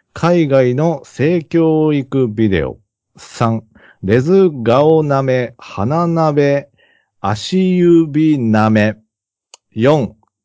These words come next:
デブス。かっこ、大阪ポルノだったかな。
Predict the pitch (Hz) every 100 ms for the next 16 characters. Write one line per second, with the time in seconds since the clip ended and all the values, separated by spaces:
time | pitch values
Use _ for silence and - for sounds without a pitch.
0 | _ - 107 135 160 - 131 123 123 _
1 | _ _ _ _ _ 131 127 - 90 78
2 | _ _ - 113 156 156 160 160 156 -
3 | 170 139 95 76 76 - 76 73 80 101
4 | 92 78 65 -